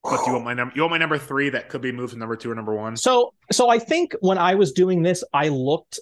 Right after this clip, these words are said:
Speaker 2: at the player and the contract in a vacuum independent of their situation, because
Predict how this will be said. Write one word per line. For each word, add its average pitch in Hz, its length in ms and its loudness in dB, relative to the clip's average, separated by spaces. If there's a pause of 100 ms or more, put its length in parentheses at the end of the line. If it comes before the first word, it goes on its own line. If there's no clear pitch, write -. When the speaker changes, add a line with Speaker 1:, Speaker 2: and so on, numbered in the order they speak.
Speaker 2:
at 139 420 -4 (240)
the 147 80 -4
player 180 720 0 (220)
and 151 140 0
the 131 60 -4
contract 139 680 -2
in 135 80 0
a 113 40 -2
vacuum 135 560 -4
independent 131 580 -4
of 131 120 -4
their 113 100 -2
situation, 120 600 -4
because 123 680 -4